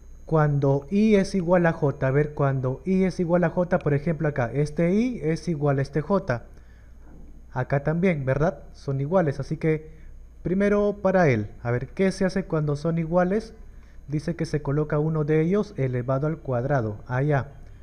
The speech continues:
Entonces acá, al uno, por ejemplo, que es el I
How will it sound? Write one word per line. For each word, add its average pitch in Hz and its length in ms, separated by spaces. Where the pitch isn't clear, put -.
Entonces 139 460
acá, 143 380
al 127 260
uno, 185 380
por 170 100
ejemplo, 170 380
que 175 80
es 170 120
el 175 220
I 226 200